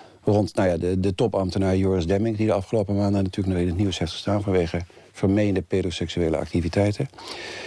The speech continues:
Daar heb je complotdenkers. Daar heb je mensen als Micha Katty, die de, de, de, de, de stichting De Roestige Spijker, dat soort dingen. Dat is waanzin. Dat gaat zo ontzettend ver. Dat...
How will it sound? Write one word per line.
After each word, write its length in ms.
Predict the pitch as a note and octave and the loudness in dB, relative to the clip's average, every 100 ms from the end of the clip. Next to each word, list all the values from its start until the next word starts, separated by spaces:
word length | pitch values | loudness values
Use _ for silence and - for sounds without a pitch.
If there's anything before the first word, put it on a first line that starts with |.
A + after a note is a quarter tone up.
| - - - | -16 -18 -2
Daar 240 | - B2 A#2 | 4 6 4
heb 160 | G#2+ | 0
je 60 | - | -2
complotdenkers. 840 | G#2 F2+ G#2+ E2+ E2 D2 C2 - | -2 0 2 2 0 -4 -6 -6
Daar 160 | - E2+ | 0 2
heb 140 | E2 | 2
je 160 | - F#2+ | 2 0
mensen 340 | F2+ F2+ E2 | 2 0 0
als 100 | E2+ | 0
Micha 260 | F2+ G2 E2 | 0 0 0
Katty, 500 | D2 E2+ - F#2+ - | 0 -2 0 -2 0
die 300 | - F2 G2 | 0 0 0
de, 220 | - E2+ | 0 0
de, 160 | - E2 | 0 -2
de, 1080 | F2+ - F2+ F2 F#2+ D#2+ D#2 D2 D2 D2+ - | -4 -10 -8 -4 -2 0 -2 -2 -4 -4 0
de, 180 | G#2+ G2 | 0 0
de 100 | F#2 | -2
stichting 400 | - G2+ G2 F#2+ | 0 0 0 0
De 60 | |
Roestige 380 | F2+ G2+ - E2 | 2 0 -2 -4
Spijker, 420 | E2 G2 F2 E2+ | 0 2 2 0
dat 100 | E2 | -2
soort 100 | - | 0
dingen. 180 | E2 E2 - - - - - | -2 -2 -6 -12 -10 -12 -4
Dat 160 | - F#2 | 0 2
is 100 | F2+ | 4
waanzin. 460 | F#2+ F2 - D2+ | 4 2 -2 -2
Dat 140 | E2 D#2+ | -2 0
gaat 240 | F2+ F2 | 0 0
zo 160 | - D#3 | 0 0
ontzettend 580 | D3 G#2+ - G2+ F2 | 0 -2 -2 -2 -2
ver. 240 | - F#2+ F#2 | 0 2 2
Dat... 300 | F#2 - | 0 -4